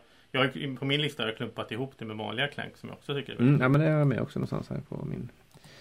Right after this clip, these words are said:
Speaker 2: Där som... Det är bra,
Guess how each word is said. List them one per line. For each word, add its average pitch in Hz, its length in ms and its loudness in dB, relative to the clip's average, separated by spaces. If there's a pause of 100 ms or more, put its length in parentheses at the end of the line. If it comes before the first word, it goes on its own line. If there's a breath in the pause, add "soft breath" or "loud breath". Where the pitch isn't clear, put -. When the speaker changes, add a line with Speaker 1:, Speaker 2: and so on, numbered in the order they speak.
(340 loud breath)
Speaker 2:
Där - 200 -2
som... - 240 -12 (920 loud breath)
Det - 60 6
är 175 60 8
bra, 120 480 6